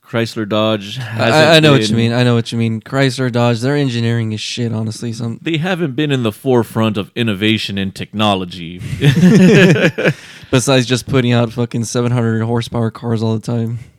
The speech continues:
Speaker 1: Well, see, that's not in-, innovation
Speaker 2: Exactly,
Speaker 1: and
Speaker 2: I know,
Speaker 1: technology.
Speaker 2: I know.
Speaker 1: That's giant big blocks and blowers.
Speaker 2: I know,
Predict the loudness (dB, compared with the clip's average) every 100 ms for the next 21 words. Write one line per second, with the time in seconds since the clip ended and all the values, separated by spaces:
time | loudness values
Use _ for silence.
0 | -4 -2 -2 -2 -2 -2 -4 -4 -4 -8
1 | -4 0 0 0 0 0 2 4 4 4
2 | 4 4 2 2 4 2 0 -10 -18 -4
3 | 0 2 0 2 0 2 0 0 -2 -6
4 | 0 4 4 4 2 4 4 4 4